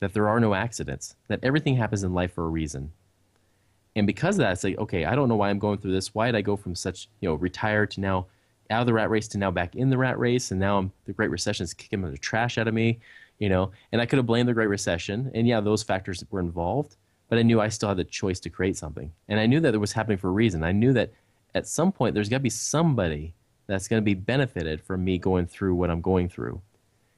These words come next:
And so I held on to the faith that, you know, hey, if it's just one person, if it's just to help one person as they get out of this, whatever reason this is and whatever it's supposed to look like,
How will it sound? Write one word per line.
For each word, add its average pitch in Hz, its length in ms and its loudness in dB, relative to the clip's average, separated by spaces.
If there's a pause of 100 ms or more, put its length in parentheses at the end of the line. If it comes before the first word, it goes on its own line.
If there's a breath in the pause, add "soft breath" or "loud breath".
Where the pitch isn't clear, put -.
(100)
And 95 160 0
so 98 140 2
I 90 80 2
held 127 260 0
on 117 140 2
to - 80 -8
the 92 120 -8
faith 101 420 -2
that, 85 240 -2 (560 soft breath)
you 95 80 2
know, 107 140 2 (120)
hey, 107 200 2
if 71 120 -2
it's 90 120 -4
just 135 200 0
one 98 240 0
person, 139 520 -2 (220)
if 95 140 -6
it's 98 140 -4
just 107 180 -6
to 90 80 -2
help 107 240 -4
one 110 180 0
person 120 320 0
as 90 80 -2
they 90 80 0
get 92 140 0
out 104 160 2
of 82 80 -2
this, 78 320 -10 (300)
whatever 135 300 2
reason 151 280 2
this 135 160 -2
is 104 220 4
and 90 100 0
whatever 117 160 2
it's - 80 -8
supposed - 120 -10
to 98 60 -4
look 107 260 -2
like, 98 300 -4